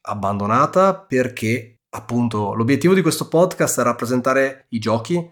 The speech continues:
per quello che sono e solo in un secondo momento essere, eh,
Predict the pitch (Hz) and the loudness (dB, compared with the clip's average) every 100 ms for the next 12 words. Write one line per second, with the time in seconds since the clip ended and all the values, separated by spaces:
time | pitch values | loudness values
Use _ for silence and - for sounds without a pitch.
0 | _ _ 117 120 117 117 113 113 127 120 | _ _ 0 2 4 4 2 2 4 4
1 | 117 113 - 95 95 - - 120 123 - | 2 -2 -2 -4 -6 -10 -8 -2 -2 -2
2 | - - 170 175 147 143 143 - 131 139 | -2 0 2 2 2 0 -4 -4 -2 0
3 | 131 131 120 113 110 113 117 110 _ _ | 0 2 2 2 0 -4 -6 -10 _ _
4 | 120 110 - 110 110 110 110 - 110 104 | -6 -2 -2 0 0 -2 -10 -14 -6 -4
5 | 98 95 92 | -4 -6 -10